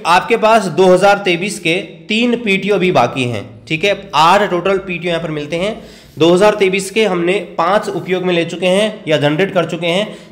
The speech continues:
तीन अभी तक बाकी हैं। तो हम यहाँ पर इसके ऊपर क्लिक करेंगे apply और view के ऊपर। तो यहाँ पर मैं क्लिक करता हूँ।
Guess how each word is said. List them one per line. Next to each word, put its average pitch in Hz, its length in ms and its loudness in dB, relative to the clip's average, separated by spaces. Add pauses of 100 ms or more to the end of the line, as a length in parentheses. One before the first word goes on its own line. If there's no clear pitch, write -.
तीन 240 240 2
अभी 160 240 0
तक 180 160 -2
बाकी 135 300 0
हैं। 110 400 -8
तो 180 100 2
हम 214 260 2
यहाँ 175 240 4
पर 190 120 2
इसके 160 260 -4
ऊपर 180 200 -2
क्लिक 160 280 -2
करेंगे 170 280 -2
apply 165 500 0
और 160 200 4
view 156 240 -2
के 170 60 0
ऊपर। 180 340 2 (680)
तो 151 260 2
यहाँ 143 200 2
पर 175 140 0
मैं 170 120 -2
क्लिक 165 240 -4
करता 160 220 2
हूँ। 202 200 2